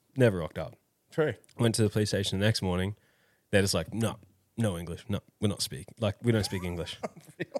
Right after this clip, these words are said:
Speaker 1: Go somewhere else." We're like, "All right."
Speaker 2: Holy fuck.
Speaker 1: Went back to the, um, Australian consulate, and then he's like, "Go to this police station." Went
Speaker 2: Ah,
Speaker 1: there
Speaker 2: okay.
Speaker 1: and then finally got the report done.
Speaker 2: Yeah.
Speaker 1: Which was good. Yeah.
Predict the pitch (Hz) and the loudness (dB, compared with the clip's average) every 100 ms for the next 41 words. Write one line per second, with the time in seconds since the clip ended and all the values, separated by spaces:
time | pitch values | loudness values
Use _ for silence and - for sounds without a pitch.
0 | - 117 104 - 104 90 78 - - 98 | 2 6 6 4 0 -2 -6 -10 -8 -8
1 | 85 - 135 113 85 98 175 123 101 - | -8 -6 -2 0 -2 -4 -4 -6 -10 -18
2 | - - - - - _ - 117 113 113 | -20 -10 -10 -10 -14 _ 2 4 4 0
3 | 107 - 110 101 95 92 87 85 80 80 | 0 -2 -2 0 0 0 0 -2 -6 -12
4 | - - 98 85 80 90 90 87 73 82 | -8 -4 -2 -2 -2 -2 -2 -4 -4 -6
5 | 85 82 101 87 82 - 127 127 95 95 | -6 -4 -4 -4 -4 4 8 8 6 2
6 | - _ _ _ _ _ - - - 127 | 0 _ _ _ _ _ -8 -6 -8 -10
7 | - - - - 104 98 95 85 82 82 | -14 -16 -8 2 4 4 -2 -4 -6 -6
8 | - 113 107 98 87 82 85 85 87 73 | 0 4 4 2 -2 -4 -6 -8 -8 -8
9 | 80 78 87 - 110 95 92 _ _ - | -8 -12 -12 -8 -6 -6 -10 _ _ -14
10 | - - - - 62 87 - | -12 -12 -12 -12 -14 -16 -18